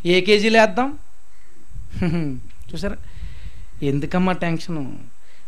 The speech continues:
నీ బిడ్డ బాగోవాలని నీకు ఎప్పుడు అనిపించాలో తెలుసా? నువ్వు యవ్వనంలోనికి ర-, వచ్చినప్పుడే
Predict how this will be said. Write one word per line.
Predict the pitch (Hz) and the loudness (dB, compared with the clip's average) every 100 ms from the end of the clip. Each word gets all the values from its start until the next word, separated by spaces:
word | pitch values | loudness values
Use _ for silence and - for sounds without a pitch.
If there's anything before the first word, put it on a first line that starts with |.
| - | -2
నీ | 156 165 | 0 0
బిడ్డ | 135 165 143 - 233 | 0 -2 -2 0 0
బాగోవాలని | 196 135 139 147 170 202 226 233 240 240 240 254 | 0 -2 0 4 6 6 6 6 6 4 4 4
నీకు | 254 240 | 4 4
ఎప్పుడు | 208 240 | 2 4
అనిపించాలో | 247 247 247 254 | 4 4 4 4
తెలుసా? | 247 233 339 262 135 - - - - | 2 2 2 2 0 -4 -6 -6 -4
నువ్వు | 175 170 | -2 -2
యవ్వనంలోనికి | 151 139 127 185 202 208 208 180 | -2 -2 -2 0 0 -2 -2 -4
ర-, | 151 151 | -4 -4
వచ్చినప్పుడే | 160 - 220 220 220 214 190 | -4 -2 0 0 2 2 2